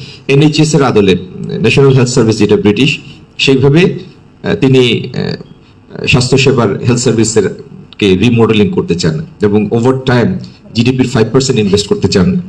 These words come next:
হেলথের জন্য। আরেক ভাই বলেছেন যে এমপির রোল হওয়ার কথা তো আইন বানানো,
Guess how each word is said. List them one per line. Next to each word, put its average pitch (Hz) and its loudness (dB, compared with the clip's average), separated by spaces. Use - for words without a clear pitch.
হেলথের 95 0
জন্য। - 0
আরেক 190 2
ভাই 185 6
বলেছেন 147 4
যে 123 2
এমপির 143 2
রোল 139 4
হওয়ার 143 4
কথা 135 2
তো 123 2
আইন 117 0
বানানো, 90 0